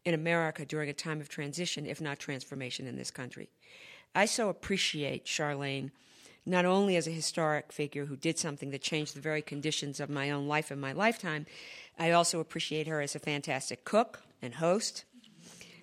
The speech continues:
uh, an astute observer, and maybe most of all, as a compelling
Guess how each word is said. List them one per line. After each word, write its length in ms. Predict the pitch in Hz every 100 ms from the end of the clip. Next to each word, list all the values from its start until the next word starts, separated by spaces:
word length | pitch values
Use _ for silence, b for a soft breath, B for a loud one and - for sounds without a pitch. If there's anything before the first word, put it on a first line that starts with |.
| -
uh, 200 | 151 143 123 _ _ _ _ - -
an 100 | 185
astute 380 | 165 - 196 185 -
observer, 540 | 156 - 160 151 147 -
and 160 | 151
maybe 240 | 160 156 160
most 320 | 190 247 240
of 100 | 156
all, 300 | 143 139 139
as 160 | - 151
a 60 | 160
compelling 640 | 165 156 - 147 143 143